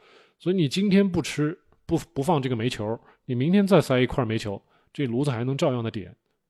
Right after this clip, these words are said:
大概是这个道理。所以我现在告诉你，你每天人的强制蛋白质损失是三十克，你今天就算不吃也没有关系，你明，明天不吃也没关系，后天不吃还是没关系，是吧？七十二小时之内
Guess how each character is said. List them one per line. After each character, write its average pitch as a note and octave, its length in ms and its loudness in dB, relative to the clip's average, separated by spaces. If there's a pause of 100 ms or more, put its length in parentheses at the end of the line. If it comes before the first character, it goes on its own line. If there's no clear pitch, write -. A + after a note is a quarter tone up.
(120)
大 D3+ 120 0
概 C3+ 80 -2
是 C3 140 -2
这 C#3+ 80 -2
个 C#3+ 80 2
道 F#3 180 -2
理。 G2 120 -6 (460)
所 F#3 80 -4
以 F#3 40 2
我 D#3+ 40 2
现 E3 120 4
在 F3 80 4
告 F#3 160 6
诉 C3+ 100 0
你， A#2 100 -2
你 A#2+ 60 -2
每 A2 160 -2
天 A2 340 -6
人 G2+ 180 -4
的 A#2+ 100 -4
强 G#2+ 260 -8
制 A#2+ 100 -2 (140)
蛋 C3+ 100 0
白 A2 80 -2
质 A#2 140 -4
损 F2+ 240 -12
失 G#2+ 160 -12
是 G#2 80 -8
三 A#2 180 -4
十 A2 80 -8
克， A2+ 200 -2
你 G2 100 -10
今 G#2+ 120 -8
天 D3+ 100 0
就 F3+ 100 2
算 D3+ 160 0
不 D3 80 -2
吃 C#3+ 320 -4
也 G#2 100 -8
没 G2 120 -6
有 G#2+ 80 -4
关 G2+ 180 -8
系， - 160 -12 (340)
你 A#2 80 -2
明， D#3 240 4 (140)
明 D#3 160 2
天 G#3 180 8
不 E3 60 6
吃 C3+ 320 0
也 G#2+ 180 -8
没 F2+ 160 -12
关 A#2+ 200 -4
系， G#2 180 -10 (420)
后 C4+ 220 4
天 C#3 120 6
不 A2+ 100 -2
吃 C3 260 -2
还 D#3+ 240 0
是 F#3 80 0
没 G#2+ 140 0
关 G#2 180 -4
系， F#2+ 160 -14
是 G2+ 80 -14
吧？ G2+ 220 -12
七 G#3 260 -2
十 E3 100 2
二 E3 140 4
小 A2+ 160 -4
时 A2 100 -14
之 A#2 140 -8
内 A#2 180 -4